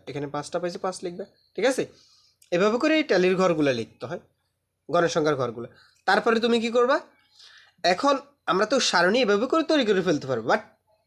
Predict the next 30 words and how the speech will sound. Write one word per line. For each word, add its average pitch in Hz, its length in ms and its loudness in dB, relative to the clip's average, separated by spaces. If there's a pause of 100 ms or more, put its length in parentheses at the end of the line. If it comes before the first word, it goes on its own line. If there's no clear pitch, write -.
(180)
আমাদেরকে 165 360 0
যদি 180 180 0
গড় 185 220 2
নির্ণয় 240 280 2
করতে 196 240 0
বলছে, 151 220 0
এবার 147 180 2
আসি 156 160 -2
গড়ের 175 340 2
বি-, 131 160 -2
গড়ের 156 380 2
বিষয়। 117 300 -6 (640)
গড় 170 180 2
কেমনে? 254 340 0 (800)
গড় 175 200 2
নির্ণয় 220 280 2
করতে 226 240 0
হলে 254 100 2
তোমাকে 226 200 2
মধ্যমান 190 420 2
লাগে 214 360 2 (680)
আর 135 200 0
গণসংখ্যা 220 1000 0 (120)
গুণ 160 240 -2
মধ্যমান, 123 380 -2
এই 151 80 -2
দুইটা 180 200 -2
গুণ 175 200 -4
করতে 135 280 -6
হয়। - 100 -10